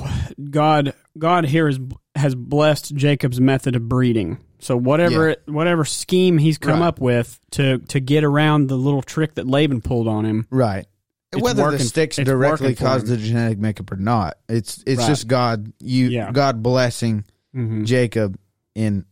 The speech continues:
Speaker 2: in giving him these sheep, even though Laban played him.
Speaker 1: Right, yeah. He, he figured out a way where he, he could get around all that.
Speaker 2: Right,
Speaker 1: And it,
Speaker 2: exactly.
Speaker 1: it worked out for him.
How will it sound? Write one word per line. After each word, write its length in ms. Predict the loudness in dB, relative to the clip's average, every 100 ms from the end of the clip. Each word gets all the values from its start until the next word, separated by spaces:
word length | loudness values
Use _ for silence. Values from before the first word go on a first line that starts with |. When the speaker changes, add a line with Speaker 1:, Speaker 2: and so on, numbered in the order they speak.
| -8
Speaker 2:
in 160 | -6
giving 340 | -2 -2 -2 -2
him 180 | -2 -4
these 160 | -6
sheep, 280 | -6 -6 -4
even 200 | -6 -4
though 120 | -4 -6
Laban 380 | -8 -10 -10
played 280 | -10 -8 -6
him. 160 | -8 -12 _ -12
Speaker 1:
Right, 240 | -8 -4
yeah. 240 | -4 -4 -6 -12
He, 180 | -6 -6 -6 -8
he 140 | -8
figured 280 | -4 -4 0
out 140 | 0
a 40 | 2
way 240 | 2 2
where 360 | 0 0 -4 -6 _ _ _
he, 200 | -10 -10
he 200 | -6 -8
could 180 | -6 -4
get 120 | -2
around 340 | 0 0 0 0
all 120 | -2
that. 240 | -4 -8 -8
Speaker 2:
Right, 260 | -6 -4 -6 -8
Speaker 1:
And 100 | -6
it, 20 |
Speaker 2:
exactly. 280 | -6 -6 -4
Speaker 1:
it 60 | -2
worked 240 | -4 -4
out 140 | -8
for 180 | -8 -12
him. 100 | -10